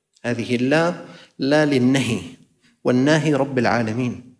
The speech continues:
يقول: "لا تخرجها"، وقال: "هذا البيت بيتها، لا تخرجوهن من بيوتهن ولا يخرجن إلا أن يأتين بفاحشة مبينة". قال عدد من المفسرين: "هي الزنا"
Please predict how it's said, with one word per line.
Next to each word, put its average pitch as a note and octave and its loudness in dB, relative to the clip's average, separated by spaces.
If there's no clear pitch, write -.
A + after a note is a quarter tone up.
يقول: D3 0
"لا F3 8
تخرجها"، F3+ 0
وقال: F3 6
"هذا F3 6
البيت E3+ 2
بيتها، C#3 0
لا D#3 2
تخرجوهن C3 0
من B2+ 2
بيوتهن C3 2
ولا D3+ 6
يخرجن D#3+ 2
إلا G#3+ 4
أن D3 2
يأتين C#3 2
بفاحشة C3+ -2
مبينة". A2+ 0
قال B2+ 4
عدد A2 2
من A2 0
المفسرين: D3 0
"هي C3 0
الزنا" A#2 0